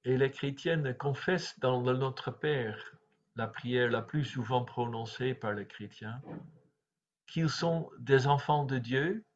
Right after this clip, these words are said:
et qui prient Dieu en tant que Père avec Jésus, ce n'est pas l'expression d'un langage naïf d'enfant, ni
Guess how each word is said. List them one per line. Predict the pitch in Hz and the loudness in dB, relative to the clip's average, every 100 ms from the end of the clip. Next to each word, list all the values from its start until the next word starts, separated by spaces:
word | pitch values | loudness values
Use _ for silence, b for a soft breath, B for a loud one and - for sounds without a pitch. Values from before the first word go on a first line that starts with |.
| _ _ _ - | _ _ _ -4
et | 123 | -2
qui | 135 | -2
prient | - - 170 165 | -2 -2 -2 0
Dieu | 135 113 147 151 139 | -2 0 2 2 2
en | 123 120 | 2 0
tant | 127 123 | 0 0
que | - | -2
Père | 110 - 151 156 135 - | -6 -4 -2 -2 -4 -8
avec | 120 113 117 | -4 -2 -2
Jésus, | 110 123 117 113 160 214 - _ _ _ _ _ _ | -4 -2 -2 -2 -4 -6 -12 _ _ _ _ _ _
ce | - | -4
n'est | 147 147 | 0 0
pas | 143 190 196 - | 2 4 4 2
l'expression | 135 139 - 143 131 147 147 | 0 0 -2 -4 -2 -4 -4
d'un | 135 131 | 0 0
langage | 131 131 131 131 127 123 | 4 2 4 4 4 0
naïf | 127 127 151 135 | -2 -2 -2 -4
d'enfant, | - 123 123 160 143 - _ _ _ _ _ _ | -2 -2 0 -2 -4 -10 _ _ _ _ _ _
ni | 117 135 180 | -4 -2 -2